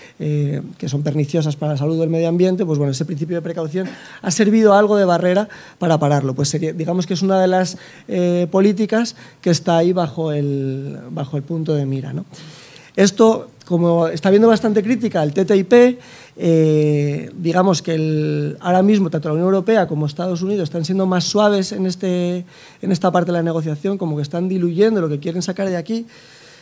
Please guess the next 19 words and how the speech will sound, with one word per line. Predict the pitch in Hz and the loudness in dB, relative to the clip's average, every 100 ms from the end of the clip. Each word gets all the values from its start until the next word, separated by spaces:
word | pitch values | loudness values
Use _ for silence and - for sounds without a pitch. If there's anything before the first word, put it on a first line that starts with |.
| - - | -20 -4
pero | 180 | 4
lo | 185 | 4
que | 185 | 4
están | - 214 | 2 2
haciendo, | 226 254 262 196 | 4 2 2 2
que | 175 | -2
es | 175 | -6
quizás | 185 190 | -4 -2
la | 185 180 | 0 -2
parte | 185 180 | -4 -4
más | 185 180 | -2 -2
peligrosa, | 190 175 190 214 196 | -4 -4 -2 -2 -2
es | 185 - | -4 -6
generar | 175 160 170 185 | -8 -4 -2 0
un | 185 | 0
órgano | 208 214 214 214 | 2 2 2 2
de | 208 | 0
cooperación | 208 202 190 185 208 | -2 -4 -4 -4 -4
regulatoria, | 196 190 190 185 233 214 | -2 -2 -2 0 0 0